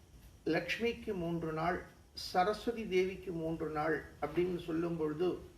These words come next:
அதை தான் அந்த மந்திரங்கள்ல இச்சாசக்தி, ஞானசக்தி, கிரியாசக்தி, ஸ்வரூபிணியை நமஹா, அந்த மூன்று விதமான அனுக்கிரகமும்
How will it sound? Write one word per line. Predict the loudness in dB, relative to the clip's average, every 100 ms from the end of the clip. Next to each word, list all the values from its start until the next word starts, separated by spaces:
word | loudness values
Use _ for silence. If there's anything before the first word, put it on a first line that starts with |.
| -20 -20 -20 -20 -20 -20 -20 -20 -20 -20 -20 -20 -2
அதை | 4 6 8
தான் | 8 8 6 0
அந்த | 0 2
மந்திரங்கள்ல | 0 -2 0 0 4 4 4 4 2 -2
இச்சாசக்தி, | -6 -4 2 4 4 0 -6 -8 -6 -6 -8 -2
ஞானசக்தி, | 0 2 0 -2 -2 -4 -8 -8 -8 -12 -4
கிரியாசக்தி, | 0 2 4 2 0 -6 -6 -6 -6 -8 -4
ஸ்வரூபிணியை | 2 2 2 -2 0 0 0 0
நமஹா, | 0 0 0 0 -2 -2 -8 -18 -20 -20 -20 -20 -20 -20 -20 -20 -20 -20 -20 -20 -20 -4
அந்த | 2 6 8 8 6 4
மூன்று | 2 4 4 4 4
விதமான | 4 4 4 4 2 2 2 2 0 -6 -14 -20 -20 -6
அனுக்கிரகமும் | 2 4 4 6 8 8 6 2 2 0 -4